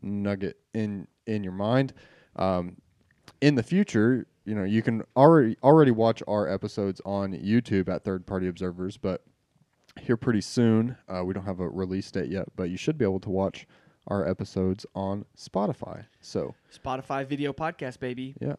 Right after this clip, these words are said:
Speaker 1: So if you, uh, want to watch us in action, YouTube or Spotify in the future.
Speaker 2: Well, the nice thing
Speaker 1: <laughs>
Speaker 2: about Spotify is it's, like,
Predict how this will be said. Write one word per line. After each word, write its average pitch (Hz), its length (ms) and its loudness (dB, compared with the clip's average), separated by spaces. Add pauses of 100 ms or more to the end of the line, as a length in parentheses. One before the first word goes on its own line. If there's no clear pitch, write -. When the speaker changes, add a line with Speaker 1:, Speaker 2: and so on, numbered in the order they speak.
Speaker 1:
So 95 300 -2
if 92 200 -8
you, 95 300 -2
uh, 92 80 -4
want 95 340 -8
to 104 540 -4 (260)
watch 113 380 6
us 135 220 6
in 131 240 2
action, 156 640 4 (920)
YouTube 120 420 0
or 117 440 2
Spotify 120 840 4
in 117 160 2
the 113 80 0
future. - 500 -10
Speaker 2:
Well, 156 80 4
the 156 100 0
nice 165 160 0
thing 196 120 -4
Speaker 1:
<laughs> - 20 -6
Speaker 2:
about 156 160 -4
Spotify 151 520 -6
is 127 180 -8
it's, 120 180 -10
like, 120 280 -8